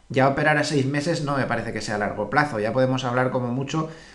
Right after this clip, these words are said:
de, de medio plazo o de un swing trading lento incluso para muchos, porque este es el promedio.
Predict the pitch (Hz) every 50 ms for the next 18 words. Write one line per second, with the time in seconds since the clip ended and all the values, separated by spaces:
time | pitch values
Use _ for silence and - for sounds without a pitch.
0 | - - - 131 117 107 120 117 113 113 117 - - 110 110 113 107 110 120 131
1 | 131 143 143 139 127 - 131 135 143 139 143 160 165 175 - - - - - -
2 | _ _ _ _ - - - - _ _ _ _ _ _ _ _ - - 131 127
3 | 123 127 131 131 131 - 151 143 135 127 135 139 139 143 131 120 113 113 113 127
4 | 143 156 156 151 131 117 110 101 113 139 190 190 - 123 110 98 117 110 101 98
5 | 107 151 202 - - 113 95 98 95 95 110 101 - 135 131 175 160 - 127 107
6 | 101 107 135 202 208 143 104 - - - - -